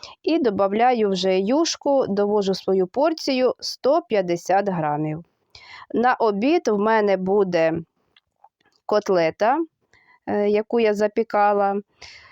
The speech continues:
і вермишель. Е, котлета в мене приблизно десь, е, сто грамів.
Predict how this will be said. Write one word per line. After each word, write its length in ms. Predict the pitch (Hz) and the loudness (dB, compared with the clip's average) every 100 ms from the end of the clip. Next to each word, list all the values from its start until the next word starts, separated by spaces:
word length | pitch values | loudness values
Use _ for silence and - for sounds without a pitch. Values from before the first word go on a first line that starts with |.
| - _ | -20 _
і 340 | - 285 339 320 - | -2 2 2 2 0
вермишель. 960 | 196 208 262 240 240 - - 170 156 165 - _ _ _ | 0 2 2 2 0 -2 -2 0 0 -4 -12 _ _ _
Е, 120 | 190 180 | -8 -4
котлета 520 | 208 214 311 359 233 | -4 2 0 2 0
в 40 | |
мене 260 | 214 208 202 | 0 0 0
приблизно 640 | 208 202 196 202 196 185 180 | 0 -2 2 2 2 0 -2
десь, 380 | 175 175 - | -2 -2 -6
е, 280 | - 175 175 | -4 -2 -2
сто 320 | 175 - 240 | -6 -2 -2
грамів. 600 | 196 175 151 160 170 220 | 0 0 0 0 -2 -2